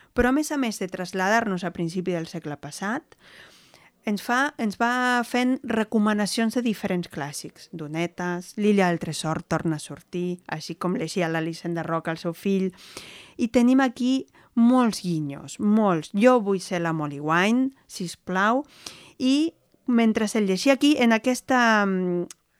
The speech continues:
primera entrega, diguem, de les a-, aventures de la Molly Wine, Bibliotecàries a cavalls, tenim tres històries. Podem donar a llegir als nens, però a més a més hi ha una frase que fa temps que em ressona, que és de la Irene Vallejos, que diu que la màquina del temps existeix i es diu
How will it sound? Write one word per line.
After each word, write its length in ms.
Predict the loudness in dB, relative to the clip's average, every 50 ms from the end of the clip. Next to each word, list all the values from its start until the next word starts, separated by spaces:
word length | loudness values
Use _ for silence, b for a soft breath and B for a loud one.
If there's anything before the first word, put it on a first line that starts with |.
| _ _ _
primera 1120 | 4 6 8 8 8 8 8 8 6 6 6 6 6 6 4 4 2 2 0 0 -2 -2 0
entrega, 540 | 2 2 2 4 4 4 4 4 4 2 2
diguem, 280 | 2 2 2 2 2
de 80 | 2 2
les 400 | 2 2 2 2 0 -2 -2 0
a-, 200 | 0 0 0 0 0
aventures 480 | 0 0 0 2 0 0 0 0 0
de 80 | 0 0
la 60 | 0
Molly 200 | 0 0 0 0
Wine, 280 | 0 0 0 0 0 0
Bibliotecàries 560 | 0 0 0 -2 -2 -2 -2 -2 -2 -2 -2
a 40 | -2
cavalls, 320 | 0 0 0 0 0 0
tenim 240 | 2 2 4 4 4
tres 180 | 4 2 2 2
històries. 600 | 0 -4 -6 -8 -10 -12 -12 -16 -18 -20 -20 -20 b b b b b b b b b b b b b b _
Podem 300 | -4 -2 -2 -2 -2 -2
donar 220 | -2 -2 -2 -2 0
a 40 | -2
llegir 300 | -2 -4 -4 -4 -4 -6
als 160 | -6 -4 -2
nens, 320 | -2 0 0 0 -2 -6 -6 -2
però 160 | 0 2 2
a 20 |
més 200 | 2 2 0 0
a 40 | 0
més 340 | 0 2 0 0 -2 -6 b b b b b b b b b b b
hi 100 | 4 6
ha 60 | 6
una 160 | 6 6 4
frase 340 | 4 4 4 4 4 2 2
que 120 | 0 0 2
fa 140 | 2 2 2
temps 240 | 4 2 2 2 0
que 80 | 0 0
em 80 | 0 0
ressona, 400 | -2 -2 -2 -2 0 0 0 0
que 80 | -2
és 80 | -2 -2
de 100 | 0 0
la 80 | 0 0
Irene 240 | 0 0 0 0 0
Vallejos, 500 | 0 0 0 -2 -2 -2 -2 -4 -4 -4
que 140 | -4 -4 -4
diu 220 | -2 -2 -4 -4 -4
que 140 | -6 -4
la 100 | -4 -2 -2
màquina 360 | -2 -2 -2 -2 -2 0 0
del 100 | 0 -2
temps 360 | -2 -2 0 0 -2 -4 -6 -8
existeix 720 | -10 -8 -8 -8 -8 -10 -10 -8 -6 -4 -4 -4 -6 -10 -10 -8
i 100 | -6 -6
es 140 | -6 -6
diu 240 | -4 -4 -4 -4 -6